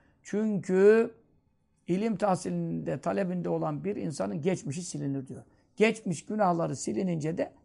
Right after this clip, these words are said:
çok büyük hayır kazanır. Günahları silinen adam yükünden kurtulur. Ölürken rahat ölür, kabirde rahat yaşar, e, berzah aleminde huzur bulur, azap çekmez,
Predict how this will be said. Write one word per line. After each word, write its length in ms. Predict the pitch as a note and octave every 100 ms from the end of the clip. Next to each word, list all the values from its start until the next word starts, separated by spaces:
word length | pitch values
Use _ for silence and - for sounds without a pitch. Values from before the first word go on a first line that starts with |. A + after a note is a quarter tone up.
| _ -
çok 280 | F#3 -
büyük 180 | E3+ F#3+
hayır 220 | G#3+ D#4+
kazanır. 500 | - A3+ B3 B3 - _ _ _ _ _ _ _ _ _ _ _ _
Günahları 480 | F3 F#3+ F#3 F#3 E3+
silinen 320 | F3+ F3+ E3+
adam 280 | E3 G3+ F3
yükünden 440 | F#3 A3+ A#3+ D4
kurtulur. 400 | A#3 G#3 G3 G3+ _ _ _ _ _ _ _ _ _ _ _ _ _ F3+
Ölürken 420 | G#3 G#3 G#3+ G#3
rahat 240 | G#3 G#3
ölür, 280 | G3+ G3+ F3+
kabirde 440 | F3 F3+ G3+ G3+
rahat 300 | G3+ G3+ G3+
yaşar, 440 | G3+ G3 G3+ G3+ G3+ _ _ _ _ -
e, 120 | F3 F3 - - -
berzah 480 | D#3+ F3 F#3 G3 F3+
aleminde 480 | G3 G3 G3 G3 G3
huzur 380 | F3 E3+ G3+
bulur, 380 | F#3 G3+ G3+ G3 - _ _ -
azap 380 | D3 C#3+ F#3 -
çekmez, 600 | G#3+ G#3 G3 G3+ G#3